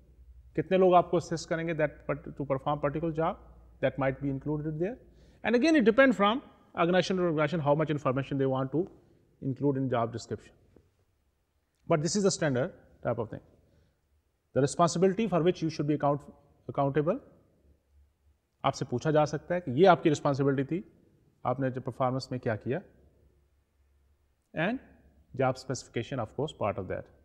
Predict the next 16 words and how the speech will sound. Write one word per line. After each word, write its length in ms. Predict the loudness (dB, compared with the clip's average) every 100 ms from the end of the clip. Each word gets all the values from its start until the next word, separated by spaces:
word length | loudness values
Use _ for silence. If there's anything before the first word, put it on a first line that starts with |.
| _ _ _ _ _
So 120 | 2 4
what 120 | 6
is 80 | 8
job 260 | 8 8 0 -8
specification 540 | -4 -4 -4 -4 0 2
by 80 | 4
the 40 | 4
way? 100 | 2 -2 -12 _ _ _ _ _ _ _ _ _ _ _ _ _ _ _ _ _ _ _ _ _ _ _ _ _ _ _ _ _ _ _ _ _ _ _ _ -4
मिनिमम 480 | 0 2 4 2 0
एक्सेप्टेबल 640 | -4 -4 -4 0 2 2 0 -2
क्वालिफिकेशन 760 | 0 0 -2 -2 -2 -4 -10 -10 -16
स्किल 380 | -10 -2 0 0
चाहिए 520 | -2 0 0 -2 -6 -20 _ -6
जो 120 | 2
एक 180 | 2 2
पर्टिकुलर, 420 | 0 0 -2 -2